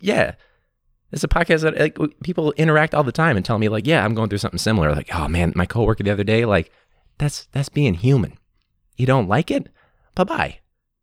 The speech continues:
It's all good. But bye-bye. Now, the, and, and the other thing, too, is, like, people always are so quick to criticize people on podcasts or whatever.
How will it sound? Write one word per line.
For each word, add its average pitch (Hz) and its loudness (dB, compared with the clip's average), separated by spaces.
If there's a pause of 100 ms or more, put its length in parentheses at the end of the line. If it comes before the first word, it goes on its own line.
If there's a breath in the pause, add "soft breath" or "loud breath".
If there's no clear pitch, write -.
(160)
It's - -10
all 165 -4
good. 185 0 (220)
But 117 -4
bye-bye. - -4 (1500 soft breath)
Now, 104 2
the, 107 2
and, 147 2
and 185 2
the 226 6
other 294 2
thing, 151 2
too, 110 2
is, 90 2
like, 98 0
people - -2
always 120 4
are 92 2
so 104 0
quick - -2
to 78 -2
criticize 101 -2 (380)
people 101 -2
on 82 -2
podcasts 87 0
or 80 2
whatever. 85 2